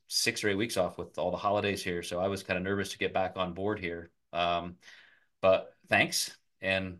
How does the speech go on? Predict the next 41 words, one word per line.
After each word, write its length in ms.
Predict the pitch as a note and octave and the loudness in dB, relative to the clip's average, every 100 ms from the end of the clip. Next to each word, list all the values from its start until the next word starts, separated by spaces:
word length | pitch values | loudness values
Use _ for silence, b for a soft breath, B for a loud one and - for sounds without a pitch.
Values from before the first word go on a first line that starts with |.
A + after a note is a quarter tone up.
| - | -6
we'll 160 | G2+ | -2
do 80 | G#2 | 0
this 140 | G2+ | 0
again. 160 | G#2+ A#2+ | 2 4
I'm, 280 | A2+ G#2 G#2+ | 4 2 0
I'm 60 | |
gonna 260 | G#2+ A2 A#2 | 0 0 2
limit 280 | G#2+ B2 A#2+ | 2 2 2
these 200 | B2 A#2 | 2 2
to 80 | A2 | 2
maybe 280 | A2+ A2 A2 | 2 4 4
every 160 | A2 | 4
three 220 | G2+ A2+ | 0 0
or 80 | A2+ | 0
four 220 | A2+ A#2+ | 4 2
weeks 280 | A#2 B2+ B2+ | 4 2 0
so 80 | G#2+ | -2
we 80 | G2 | 0
can, 280 | G2+ G2 G2 | 0 -2 -2
I 80 | F#2+ | -4
can 180 | G2+ | -4
put 120 | F#2 G2+ | -4 -2
a 20 | |
little 140 | G2+ | 0
more 280 | G2+ G#2 G#2 | 0 -2 -4
time 280 | - G#2 G#2 | -4 -2 -2
into 300 | G#2 G#2+ G#2+ | -4 -2 0
it, 180 | G#2+ G2 | 0 -2
and 100 | F2 | -6
it's 180 | F2 | -6
not 180 | F#2+ F#2 | -2 -2
as 340 | F2+ F2 - - | -2 -6 -10 -12
much 200 | - F#2 | -8 -8
of 60 | F2+ | -8
a 40 | |
burden 240 | F2 G2 F#2 | -4 -4 -2
on 60 | |
you 120 | F#2 G2 | -4 -2
guys. 360 | G2 E2+ E2+ | 0 -2 -6
But, 300 | - E2 - | -8 -8 -4
uh, 200 | F2+ F2 | -4 -4